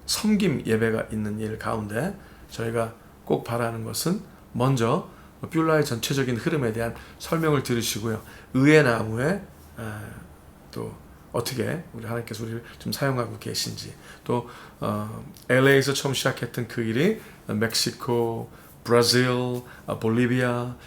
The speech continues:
아르헨티나, 또 한국, 또 수많은 다른 나라로 퍼지는 모든 하나님의 약속의 흐름이 무엇인지 한번 살펴보시고, 어, 들어보시고 하시는 가운데 하나님께서 행복한 일이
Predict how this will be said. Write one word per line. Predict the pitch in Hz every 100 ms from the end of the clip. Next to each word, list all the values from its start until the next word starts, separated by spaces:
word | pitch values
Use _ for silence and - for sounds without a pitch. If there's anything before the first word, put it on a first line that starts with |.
| -
아르헨티나, | 104 107 120 104 131 127 123 123 - -
또 | 127
한국, | - 139 131 127 127
또 | -
수많은 | 131 165 160 160 160 - -
다른 | 127 143
나라로 | 143 139 139
퍼지는 | - 196 175 120
모든 | 110 127 120 123 151 - - - -
하나님의 | - 147 139 120
약속의 | 117 - 151 147
흐름이 | 143 143 127
무엇인지 | 110 113 110 107 107 147 - -
한번 | - 110 131 175 - -
살펴보시고, | - - 135 147 120 107 - 104 92 - - -
어, | - 104 - -
들어보시고 | - 131 110 107 - 110 - - - -
하시는 | 123 123 117
가운데 | 113 95 95 92 - - - - -
하나님께서 | - 110 107 - - 151 - - -
행복한 | 135 - - 110
일이 | 107 110